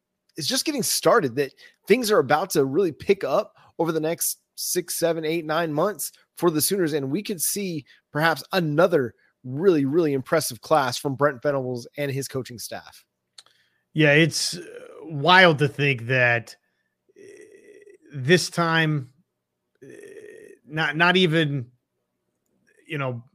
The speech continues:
Speaker 2: not even a year ago, this time Oklahoma still didn't have a commit in their, uh, <laughs> twenty twenty-four class. That's kinda crazy to think about. A-, and obviously they're, they're much further along in this class, so well ahead of schedule. And, oh, by the way,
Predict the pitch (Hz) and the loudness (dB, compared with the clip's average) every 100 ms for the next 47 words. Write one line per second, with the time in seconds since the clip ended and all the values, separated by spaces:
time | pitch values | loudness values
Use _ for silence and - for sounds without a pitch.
0 | _ 160 202 175 147 113 156 233 151 117 | _ 2 2 4 0 -2 0 2 2 0
1 | 117 104 98 _ _ _ _ 131 151 156 | -6 -6 -10 _ _ _ _ -2 0 0
2 | 147 135 156 143 143 143 127 113 104 _ | 0 2 -2 0 -2 -2 -2 -4 -8 _
3 | _ - - 165 147 139 135 127 123 135 | _ -10 2 2 2 0 0 -2 -4 -6
4 | 131 113 - - _ _ _ 143 139 135 | -4 -6 -8 -20 _ _ _ -4 -2 0
5 | 127 120 117 117 120 - 123 - 190 160 | 2 0 0 -4 -6 -10 -10 -8 -6 -6
6 | - 147 135 135 123 120 135 147 131 120 | -6 -6 -4 -2 -4 -4 -8 -4 -6 -4
7 | 143 131 127 123 123 127 139 - - - | -4 -2 -6 -8 -4 0 -2 -4 -20 -20
8 | - - 156 156 160 165 165 160 165 156 | -18 -6 0 2 4 4 2 -2 -2 0
9 | 151 143 135 147 151 151 - 156 147 143 | 2 2 0 0 0 0 -2 0 0 0
10 | 143 139 143 139 143 131 123 151 - 131 | 0 -2 -4 -6 -6 -4 -4 -4 -4 -4
11 | 127 117 113 - _ _ _ - - 127 | -2 -2 -4 -10 _ _ _ -12 -8 -6
12 | 127 139 156 190 208 185 175 165 - 147 | -6 -8 2 4 6 4 4 0 -2 -2
13 | 139 147 139 139 165 156 147 139 139 139 | -2 -4 -4 -2 2 2 2 0 0 0
14 | 131 | -2